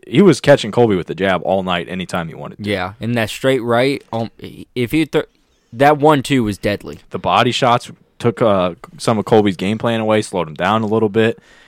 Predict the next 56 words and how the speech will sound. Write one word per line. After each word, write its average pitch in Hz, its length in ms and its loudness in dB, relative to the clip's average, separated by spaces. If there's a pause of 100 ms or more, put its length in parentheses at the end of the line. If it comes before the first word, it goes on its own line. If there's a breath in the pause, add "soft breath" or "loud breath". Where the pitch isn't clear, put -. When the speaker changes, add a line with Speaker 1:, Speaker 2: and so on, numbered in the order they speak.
Speaker 1:
Colby 98 240 -4
couldn't 85 240 -6
move 98 340 0
in 95 100 -4
those 85 380 -6 (240)
later 98 300 0
rounds 98 340 0
like 95 140 -8
he 87 80 -18
could 95 240 -2
earlier 87 340 0
on. 98 220 0
He 123 80 -8
threw, 139 160 -4
he 127 60 -6
was 120 120 -4
averaging, 113 300 2
like, 80 320 -8
twenty-some 110 540 -4
strikes - 340 -2
a 82 60 -8
minute 110 320 -4 (320 soft breath)
in 104 100 -4
the 104 60 -6
first 110 320 0
round, 110 220 0
and 95 60 -4
it 78 80 -10
slowed 101 280 0
down 95 180 0
to 80 60 -12
six, - 400 -6
I 98 100 0
believe, 104 320 -4
in 92 80 -6
the 85 80 -8
third 104 240 -2
round. 117 320 -4 (140)
Speaker 2:
Yeah. 90 300 -8
Speaker 1:
So, 80 360 -6 (640)
a, 101 200 -2
a 120 40 2
great 143 300 6
game 151 200 4
plan 143 200 4
by, 135 160 4
uh, 110 380 2
Cameron 120 440 0
Usman, 120 300 -2
going 98 180 2
completely 120 520 0
outside 113 340 4
of 98 40 -2
his 95 120 -6
comfort 113 340 -4
zone, 104 320 -2